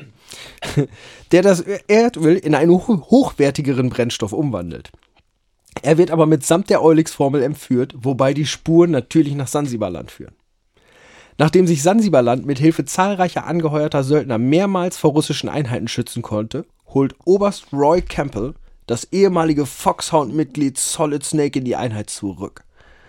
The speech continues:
Es gelingt ihm, Sansibarland zu stoppen und Eulig sicher zurückzubringen. <laughs> Der Drahtzieher,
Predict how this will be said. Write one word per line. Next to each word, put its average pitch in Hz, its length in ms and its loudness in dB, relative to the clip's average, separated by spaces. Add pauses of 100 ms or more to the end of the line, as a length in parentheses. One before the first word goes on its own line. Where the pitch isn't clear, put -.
(380)
Es - 160 -4
gelingt 170 280 2
ihm, 147 120 -2
Sansibarland 143 680 0
zu - 100 -12
stoppen - 420 -8 (580)
und 147 160 -2
Eulig 151 340 2
sicher 127 300 -6
zurückzubringen. - 720 -4 (400)
<laughs> - 460 -14
Der 151 160 6
Drahtzieher, 160 880 0